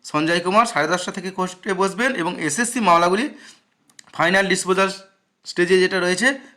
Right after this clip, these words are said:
চৌত্রিশ নম্বর সিরিয়ালে নথিভুক্ত রয়েছে। দেখুন এসএসসির মূল মামলা যা ডাইরে-, এসএলপি নম্বর হচ্ছে নাইন ফাইভ এইট সিক্স of দু হাজার চব্বিশ state of ওয়েস্ট বেঙ্গল ভার্সেস বৈশাখী ভট্টাচার্য এবং এই মামলার সাথে কানেক্টেড রয়েছে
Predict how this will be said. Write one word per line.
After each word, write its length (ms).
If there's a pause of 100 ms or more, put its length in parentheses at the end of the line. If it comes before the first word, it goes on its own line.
(100)
চৌত্রিশ 360
নম্বর 240
সিরিয়ালে 340
নথিভুক্ত 480
রয়েছে। 300
দেখুন 280
এসএসসির 420
মূল 180
মামলা 320 (500)
যা 140
ডাইরে-, 420
এসএলপি 340
নম্বর 220
হচ্ছে 160
নাইন 260
ফাইভ 200
এইট 160
সিক্স 300
of 100
দু 120
হাজার 240
চব্বিশ 320 (120)
state 200
of 140
ওয়েস্ট 260
বেঙ্গল 300
ভার্সেস 300
বৈশাখী 420
ভট্টাচার্য 540 (560)
এবং 240
এই 160
মামলার 280
সাথে 320 (400)
কানেক্টেড 420
রয়েছে 280